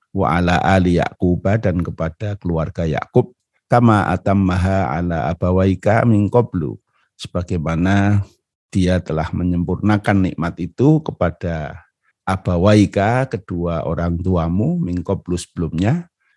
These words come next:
Ibrahim wa Ishak, yaitu Ibrahim dan Ishak. Inna rabbaka alimun hakimun, sesungguhnya Tuhanmu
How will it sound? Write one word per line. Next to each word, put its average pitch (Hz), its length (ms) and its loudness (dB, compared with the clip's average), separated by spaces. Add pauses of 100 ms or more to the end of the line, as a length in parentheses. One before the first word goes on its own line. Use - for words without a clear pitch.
Ibrahim 90 720 0
wa 80 240 -2
Ishak, - 480 -8
yaitu 82 400 -8
Ibrahim 82 560 -6
dan 76 240 -6
Ishak. - 320 -10 (640)
Inna 87 320 2
rabbaka 87 560 0
alimun 90 400 0
hakimun, 90 560 -4
sesungguhnya 92 720 -6
Tuhanmu 98 640 2